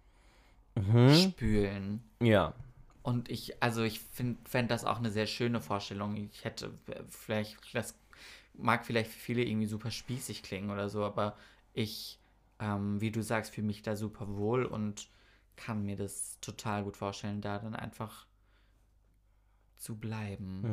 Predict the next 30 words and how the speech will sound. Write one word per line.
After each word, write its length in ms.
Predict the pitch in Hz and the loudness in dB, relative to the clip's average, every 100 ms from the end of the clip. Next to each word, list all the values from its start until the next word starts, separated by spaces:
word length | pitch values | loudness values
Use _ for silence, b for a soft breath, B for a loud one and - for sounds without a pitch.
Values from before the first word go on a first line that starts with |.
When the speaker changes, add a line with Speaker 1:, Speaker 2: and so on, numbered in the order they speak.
| 104 104 113 | 2 2 0
Speaker 1:
Mhm. 80 | 123 | 0
Speaker 2:
wo 60 | |
andere 460 | 104 107 110 107 107 | 2 2 2 0 -2
da 220 | 110 107 | -4 -6
vielleicht 480 | - 110 107 104 - | -6 -4 -4 -4 -4
versauern 600 | 123 104 120 107 90 - | -2 0 -2 -2 -4 -6
würden 280 | 95 - 98 | -8 -8 -8
oder 220 | - 64 | -6 -6
so. 160 | - 107 | -2 0
Speaker 1:
Mhm. 560 | 98 104 104 110 123 131 - _ _ _ _ _ _ _ _ _ _ B B B - | 2 4 2 2 -2 -6 -14 _ _ _ _ _ _ _ _ _ _ B B B 4
Ja, 220 | 160 190 | 10 12
weil 120 | 104 | 12
du 140 | 104 | 10
halt 200 | 101 101 | 6 6
auch 120 | 101 101 | 6 4
eine 100 | 104 | 0
positive 520 | - 110 107 120 104 | 4 2 4 6 6
Assoziation 840 | 95 104 - 104 95 - 104 107 | 6 0 -2 -2 -2 -2 0 0
zur, 600 | - - 110 107 107 - - | -4 2 6 8 6 4 -6
zur 360 | - 120 113 107 | -2 2 2 6
Heimat 540 | 143 147 101 90 - | 8 10 8 6 4
hast. 400 | 87 87 - - _ | -2 -2 -8 -16 _
Speaker 2:
Mhm. 520 | - 123 120 110 107 117 b b b _ - _ _ _ | -6 -2 0 0 0 -4 b b b _ -20 _ _ _
Speaker 1:
Und 100 | 120 | 8
wie 80 | 113 | 10
gesagt, 140 | 135 117 | 10 10
aber 120 | 101 | 10
das 160 | 101 110 | 8 4
ist 140 | - | 6
halt 280 | 104 98 | 6 6